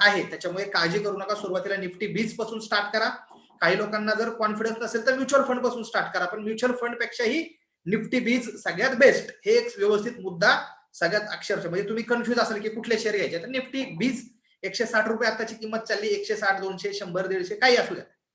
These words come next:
तर त्या रेंज मध्ये तेवढे युनिट घेत राहायचे. जर स्वस्त झालं तर जास्त युनिट्स मिळतील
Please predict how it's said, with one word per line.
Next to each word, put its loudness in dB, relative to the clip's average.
तर -18
त्या 0
रेंज -2
मध्ये -2
तेवढे 2
युनिट 0
घेत 2
राहायचे. 4
जर -6
स्वस्त -4
झालं 2
तर 0
जास्त 2
युनिट्स -6
मिळतील -4